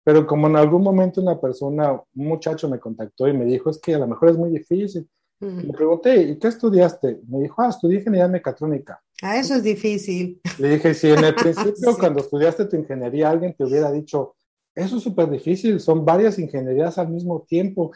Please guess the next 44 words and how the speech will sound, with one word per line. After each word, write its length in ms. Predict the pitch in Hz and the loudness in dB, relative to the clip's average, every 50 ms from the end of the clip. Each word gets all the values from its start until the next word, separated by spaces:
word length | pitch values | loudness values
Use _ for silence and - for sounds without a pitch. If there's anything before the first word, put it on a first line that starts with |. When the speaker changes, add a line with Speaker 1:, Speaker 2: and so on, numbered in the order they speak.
| _ _ _ _ - | _ _ _ _ -2
Speaker 1:
y 80 | 147 147 | 0 2
a 80 | 147 | 4
lo 100 | 156 151 | 4 2
mejor 260 | 160 165 - - 208 | 2 0 -2 0 0
no 100 | 233 233 220 | 0 0 0
vas 160 | 233 220 - | -2 -4 -4
a 40 | 233 | -6
encontrar 380 | 202 180 160 151 156 185 190 190 | -6 -6 -6 -6 -6 -8 -8 -6
trabajo', 460 | - - 175 165 185 208 202 - 196 175 165 - - _ _ _ _ _ _ _ _ _ _ _ | -4 -4 -2 -2 -2 -4 -4 -4 -4 -4 -4 -6 -10 _ _ _ _ _ _ _ _ _ _ _
¿tú 160 | - 185 180 | -2 -2 0
qué 80 | 208 202 | 0 0
hubieras 300 | 196 190 185 180 180 - | 0 2 0 0 -2 -4
hecho?". 240 | 190 - - 143 - | -10 -12 -14 -14 -10
Pues 120 | - 139 | -6 -4
lo 60 | 143 | -2
hubiera 180 | 147 165 190 196 | 0 0 0 -2
Speaker 2:
Mm. 40 | - | -2
Speaker 1:
estudiado, 440 | - 165 147 151 165 185 214 196 - | -2 -2 0 2 2 0 0 -2 -2
porque 220 | 147 135 - 139 | -4 -2 0 0
de 100 | 139 135 | 0 2
cualquier 260 | 143 139 139 - 160 | 0 -2 -2 -2 -4
forma 220 | 160 180 190 180 - | -4 -4 -4 -4 -4
sé 140 | - 180 | -6 -6
que 80 | - 185 | -4 -2
la 100 | 170 151 | -2 -2
ingeniería 380 | 135 - 127 131 131 143 160 175 | -4 -6 -8 -6 -6 -4 -4 -4
mecatrónica 760 | 185 180 - 139 123 - 156 170 185 190 190 - 170 147 - _ _ _ _ _ _ _ | -6 -6 -6 -10 -8 -6 -4 -4 -4 -6 -6 -6 -6 -6 -8 _ _ _ _ _ _ _
va 160 | 113 123 143 170 | -6 -2 0 2
a 40 | 190 | 2
llegar 460 | 202 202 185 170 185 185 196 214 208 | 4 2 2 4 2 2 2 2 2
y 80 | 175 - | 0 0
tengo 260 | - 180 180 185 - | 0 -2 -2 -2 -2
que 80 | 190 | -2
hacer 280 | 180 170 - 170 160 165 | -2 -2 -2 -2 -2 -2
algo 340 | 170 185 208 214 190 190 170 | -2 -2 -4 -4 -4 -4 -6
y 40 | 165 | -6
no 100 | 175 - | -8 -10
sé 140 | 180 165 | -12 -8
qué. 200 | - 175 180 156 _ _ _ _ _ _ | -8 -8 -8 -8 _ _ _ _ _ _
Exactamente 600 | - - 170 160 - 175 170 170 165 156 175 165 | -8 -6 -6 -2 0 0 0 0 0 0 -2 -2
con 120 | - 151 | -2 -4
los 100 | 143 - | -4 -4
procesos 340 | - 143 131 151 147 156 156 | -6 -6 -6 -6 -6 -4 -4
migratorios. 640 | 156 147 135 135 127 131 - 175 185 180 147 - | -4 -4 -4 -6 -8 -6 -6 -4 -4 -4 -4 -6